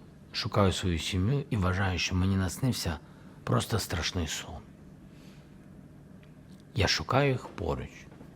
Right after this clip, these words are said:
а їх немає. Я виходжу на вулицю,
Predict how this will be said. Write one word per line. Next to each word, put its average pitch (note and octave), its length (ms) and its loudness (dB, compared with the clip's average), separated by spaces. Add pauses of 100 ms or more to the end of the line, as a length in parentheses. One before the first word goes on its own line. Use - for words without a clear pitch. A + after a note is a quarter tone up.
(440)
а F2+ 80 0
їх G#2 260 4
немає. D#2+ 380 2 (1500)
Я F2 140 6
виходжу B2+ 400 8
на B2 100 8
вулицю, C#3+ 560 2